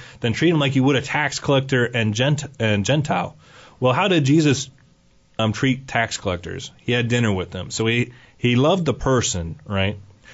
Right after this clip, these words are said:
But if a tax collector was having a housewarming party with a house he built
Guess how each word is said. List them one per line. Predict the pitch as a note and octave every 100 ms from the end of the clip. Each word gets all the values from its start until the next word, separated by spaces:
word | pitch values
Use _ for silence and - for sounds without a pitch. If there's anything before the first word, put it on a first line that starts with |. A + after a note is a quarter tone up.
| -
But | C3
if | C#3
a |
tax | C#3 F#3 A3+ -
collector | D#3+ C#3 C#3
was | B2 A#2+
having | C3+ B2+
a | A2
housewarming | D#3 F3+ - C3+ B2 G#2+
party | A2+ A2 G#2+ G#2+ - - - -
with | - A#2+
a | A#2
house | F3 G3 -
he | D3+
built | A#2+ C3 F3 D3 -